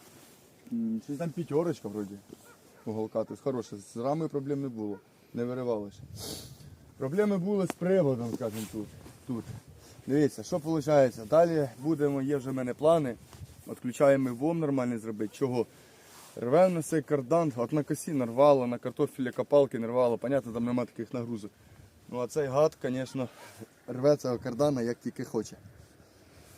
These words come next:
Надо його виводи, надо робити його крепшим. Так, рве, дивіться. Покажемо вам. Ой, отут у нас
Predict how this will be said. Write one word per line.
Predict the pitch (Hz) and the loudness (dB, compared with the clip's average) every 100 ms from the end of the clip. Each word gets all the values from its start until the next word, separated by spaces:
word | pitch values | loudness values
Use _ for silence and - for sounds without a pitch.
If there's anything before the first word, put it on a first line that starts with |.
| - - _ - | -20 -20 _ 0
Надо | 139 160 170 | 2 2 2
його | 170 170 | 2 2
виводи, | 165 175 170 170 | 2 2 0 -2
надо | 160 127 127 | -4 -4 -4
робити | 123 123 127 | -4 -4 -4
його | 117 | -4
крепшим. | 113 98 - - - - _ _ _ - _ _ _ - _ _ _ - - | -6 -10 -12 -20 -20 -20 _ _ _ -20 _ _ _ -20 _ _ _ -20 -6
Так, | 117 107 - - - | -6 -6 -12 -18 -8
рве, | 120 160 147 | -2 2 2
дивіться. | 139 135 - - - - - - - - - - - - - - | 2 -2 -4 -16 -18 -18 -16 -16 -14 -12 -12 -12 -12 -12 -8 -8
Покажемо | - 139 135 113 110 - - - - - - - - - | -6 -4 -4 -4 -4 -4 -4 -2 -2 0 -2 -6 -6 -2
вам. | - - - - - - - - - - - - | 0 0 -2 -4 -8 -14 -16 -16 -14 -14 -14 -8
Ой, | - 165 156 143 123 - | 0 6 6 4 0 -2
отут | 139 - - - - - - 175 | -2 -2 -2 -2 -6 -6 -6 2
у | |
нас | 185 180 - - - | 4 4 2 -4 -6